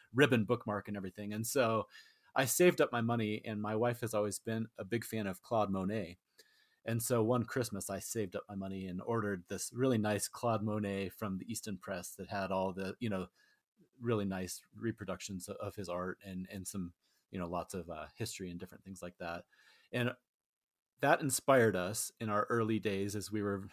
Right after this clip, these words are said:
not, you know, we didn't have much money, but we decided we would try to do, Easton Press has this series called The Hundred Greatest Books Ever Written. And so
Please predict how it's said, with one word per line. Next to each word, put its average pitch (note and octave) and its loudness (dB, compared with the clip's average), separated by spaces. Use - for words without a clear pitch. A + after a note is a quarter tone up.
not, G#2+ 0
you A2 -2
know, F2+ -4
we C#3+ 4
didn't C3+ 8
have A#2 8
much A2+ 2
money, G#2 0
but G#2 -2
we C3 2
decided B2+ 4
we A2+ 2
would G#2 0
try A#2+ 0
to A#2 -4
do, F#2 -2
Easton C3 0
Press A#2 -2
has G#2 -4
this - -12
series B2 0
called A2 -2
The F2+ -4
Hundred B2+ 0
Greatest G2+ -2
Books - -12
Ever G2+ -2
Written. F2+ -6
And A2 -4
so G#2+ 2